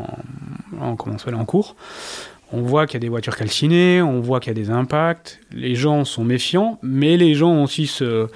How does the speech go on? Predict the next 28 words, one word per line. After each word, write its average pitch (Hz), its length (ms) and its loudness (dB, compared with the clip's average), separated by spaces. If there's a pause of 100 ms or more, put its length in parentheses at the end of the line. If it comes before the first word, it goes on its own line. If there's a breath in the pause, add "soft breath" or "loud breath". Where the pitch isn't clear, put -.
(400 loud breath)
ce, 104 300 -6
ce - 160 -10
défaut, 131 640 2
euh, 107 240 -8
générationnel, 127 800 0
enfin, 113 280 -6
générationnel 120 640 0
actuel. 196 600 0
Ils - 100 -6
sont 143 160 0
quand 139 160 2
même 202 200 4
tous - 220 -4
en 151 60 2
train 175 220 2
de 170 40 4
nous 156 200 4
filmer 147 380 2
avec, 165 260 0
euh, 123 280 0
les 123 140 0
smartphones, 156 640 0
de 143 60 2
prendre 131 240 2
des 127 80 2
photos, 151 320 2
parce - 160 -6
qu'il 110 260 -4